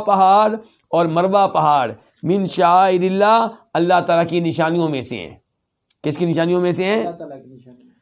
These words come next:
Speaker 1: یعنی کہ اللہ کی نشانیوں میں سے ہیں، زمانہ جاہلیت کی نشانیوں میں سے نہیں ہے۔ فمن حج البیت واعتمر، پس جو حج کرے کس کا؟ بیت اللہ کا۔
Speaker 2: اللہ کا۔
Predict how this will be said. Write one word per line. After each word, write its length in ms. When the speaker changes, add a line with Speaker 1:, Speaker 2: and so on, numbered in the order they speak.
Speaker 1:
یعنی 160
کہ 80
اللہ 180
کی 60
نشانیوں 420
میں 140
سے 180
ہیں، 260
زمانہ 500
جاہلیت 600
کی 60
نشانیوں 360
میں 100
سے 120
نہیں 260
ہے۔ 240
فمن 340
حج 380
البیت 420
واعتمر، 640
پس 240
جو 340
حج 380
کرے 200
کس 220
کا؟ 300
بیت 320
اللہ 300
کا۔ 120
Speaker 2:
اللہ 200
کا۔ 200